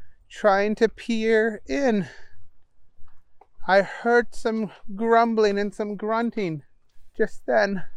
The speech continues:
a ray of sunshine lit up the cave. I looked over. A Tanduit had moved a different rock.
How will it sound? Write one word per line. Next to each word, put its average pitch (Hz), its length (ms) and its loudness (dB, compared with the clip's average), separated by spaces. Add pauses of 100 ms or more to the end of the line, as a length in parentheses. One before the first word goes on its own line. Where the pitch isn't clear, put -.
(520)
a 196 120 4
ray 202 340 2
of 240 140 -2
sunshine 220 960 4 (720)
lit 226 380 6
up 262 280 6 (880)
the 196 140 0
cave. 214 520 4 (1120)
I 262 100 4
looked 226 300 2
over. 220 480 4 (880)
A 214 120 8
Tanduit 226 560 2
had 220 220 2
moved 233 460 -2
a 233 100 4
different 269 600 0
rock. 254 480 6